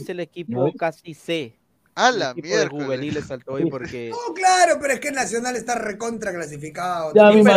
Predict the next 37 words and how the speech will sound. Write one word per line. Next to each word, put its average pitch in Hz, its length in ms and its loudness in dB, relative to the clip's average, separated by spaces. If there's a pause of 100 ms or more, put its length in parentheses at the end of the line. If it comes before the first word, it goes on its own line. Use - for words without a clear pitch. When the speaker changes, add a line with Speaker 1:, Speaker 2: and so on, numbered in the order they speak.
Speaker 2:
imagino 220 240 10
Speaker 1:
ojo 220 400 8
Speaker 2:
a - 60 2
Speaker 1:
que, 175 400 0 (140)
que, 170 280 -4 (420)
que 165 200 -6
no 160 180 -6
es 170 60 -6
lo 196 160 -6
mismo 202 280 -10
clasificar 151 600 -8
como 175 300 -10
primero 147 500 -8
que 160 100 -10
como 120 280 -12
segundo, 127 420 -10
o 117 40 -14
sea, 127 220 -6
siempre 139 360 0
Speaker 2:
Sí, 165 60 -2
Speaker 1:
es 143 40 2
Speaker 2:
ya 190 80 6
me, 220 140 10
ya 202 60 6
me 220 120 10
Speaker 1:
importante - 20 8
llegar 202 140 8
Speaker 2:
imagino 226 240 6
a 214 100 4
Speaker 1:
primero 170 260 8
Speaker 2:
Dorlan 226 340 8
Speaker 1:
y - 20 -8
a - 20 -8
Speaker 2:
Pavón. 185 240 8
Speaker 1:
Nacional 170 540 6
le 180 80 0
interesa. 160 400 -6